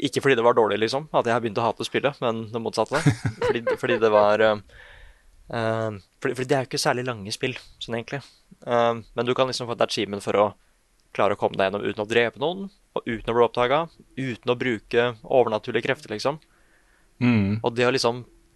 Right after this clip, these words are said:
Speaker 1: mestre alle delene av gameplay for å få den, for å få det platinum trophyet, det var kult, ass. For det var tre forskjellige gjennomspillinger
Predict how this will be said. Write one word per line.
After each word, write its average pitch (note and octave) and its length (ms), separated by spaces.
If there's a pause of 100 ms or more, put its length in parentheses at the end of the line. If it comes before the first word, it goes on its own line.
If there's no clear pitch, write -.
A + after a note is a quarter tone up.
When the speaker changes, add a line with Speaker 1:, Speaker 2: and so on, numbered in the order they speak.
(480)
Speaker 1:
mestre C3 520
alle A#2 320
delene A2+ 380
av - 20
gameplay G#2+ 380
for B2+ 100
å A2+ 60
få A2+ 240 (100)
den, A2 220 (260)
for B2 140
å - 20
få A2 220
det A#2 100
platinum A2 460
trophyet, B2+ 400 (1000)
det G#2+ 340
var G#2 180
kult, G#2 240
ass. - 220 (340)
For B2 140
det A#2 100
var G2+ 220 (180)
tre B2+ 240
forskjellige G#2+ 320
gjennomspillinger G2+ 480